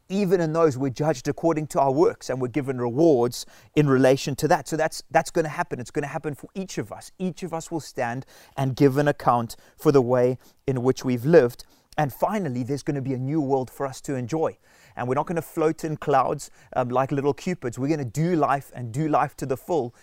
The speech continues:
but free from the grip of sin. And so that's scripture,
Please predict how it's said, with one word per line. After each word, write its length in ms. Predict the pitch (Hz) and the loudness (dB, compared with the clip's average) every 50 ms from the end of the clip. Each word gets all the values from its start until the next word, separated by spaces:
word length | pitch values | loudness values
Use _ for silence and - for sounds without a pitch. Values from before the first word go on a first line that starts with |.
| _ _ - | _ _ 2
but 320 | 117 135 127 123 - - - | 6 6 6 6 6 -2 -12
free 480 | - - - 165 147 135 127 127 131 - _ _ _ _ _ | -14 -2 0 2 2 2 2 0 -2 -6 _ _ _ _ _
from 180 | - 151 139 | 2 2 4
the 80 | 143 135 | 4 2
grip 300 | 117 - 127 123 110 - _ _ _ _ _ _ _ _ | 0 2 2 2 2 0 _ _ _ _ _ _ _ _
of 180 | - 131 123 113 | 0 0 0 0
sin. 340 | - - 160 135 117 110 - _ _ _ _ - - _ _ | 0 4 4 4 4 2 -4 _ _ _ _ -20 -20 _ _
And 100 | - 120 | -12 -2
so 60 | - | 0
that's 180 | - 190 - - | 2 0 0 -2
scripture, 600 | - - - 214 214 - - - 139 110 120 143 | -8 -2 0 0 0 0 -4 -2 -2 -2 -2 -4